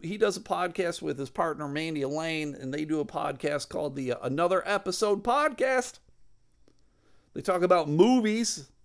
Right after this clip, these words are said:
so maybe they would, maybe they would go to A M C for fifteen cents. Maybe. But, uh, they talk about movies that shaped their childhood, so it's movies anywhere from, like, the eighties, nineties, and two thousands, and they talked about,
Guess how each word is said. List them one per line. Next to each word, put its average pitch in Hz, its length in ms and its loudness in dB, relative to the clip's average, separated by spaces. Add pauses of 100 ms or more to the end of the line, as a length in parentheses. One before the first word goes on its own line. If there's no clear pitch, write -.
so 147 240 -10
maybe 170 240 0
they 170 180 2
would, 135 320 0
maybe 208 220 -2
they 240 160 6
would 262 120 0
go 143 140 8
to 131 80 4
A 131 240 0
M 113 120 0
C 98 340 -4 (1120)
for 220 160 -6
fifteen 113 520 -4
cents. - 520 -8 (1160)
Maybe. 151 440 -4 (840)
But, 180 300 -2
uh, 185 560 6
they 185 80 -2
talk 208 160 2
about 208 180 6
movies 214 220 0
that 190 160 2
shaped 196 220 0
their 180 100 0
childhood, 220 800 0
so 151 220 0
it's 147 220 -2
movies 175 320 -2
anywhere 170 260 -2
from, 151 160 -4
like, 131 140 -4
the 131 80 -10
eighties, 147 320 -4
nineties, 147 380 -2
and 120 100 -4
two 143 120 -6
thousands, 143 600 0
and 117 120 -4
they 151 120 0
talked 165 400 -4
about, 151 360 0